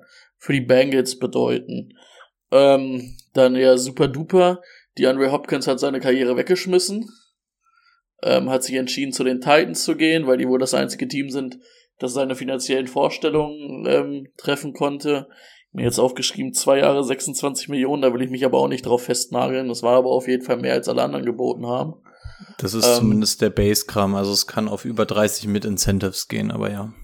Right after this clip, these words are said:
Speaker 1: Ja, schade. Ich dachte, er hätte noch Bock, irgendwo vielleicht eine Rolle zu spielen,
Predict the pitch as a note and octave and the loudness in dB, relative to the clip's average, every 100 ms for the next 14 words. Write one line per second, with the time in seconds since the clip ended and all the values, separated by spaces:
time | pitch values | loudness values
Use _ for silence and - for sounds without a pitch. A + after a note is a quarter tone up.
0 | - _ _ _ - B2 A#2+ - - B2+ | -20 _ _ _ 0 2 2 -4 -4 2
1 | A#2+ B2 A#2+ - - - B2 - A#2 - | 2 2 -4 -14 -18 -12 -10 -6 -6 -4
2 | A#2 A#2 A2+ A#2+ A2+ G#2+ - A2+ - A2+ | -4 -2 -2 -4 -6 -8 -8 -10 -8 -12
3 | G#2+ - - - - - - G#2 - - | -12 -16 -14 -10 -10 -12 -12 -10 -12 -16
4 | _ _ _ _ _ _ _ - A#2+ B2+ | _ _ _ _ _ _ _ -6 0 2
5 | A#3 C#4 - C#3 - B2+ A#2+ A#2 | 2 2 0 -2 -2 0 0 -2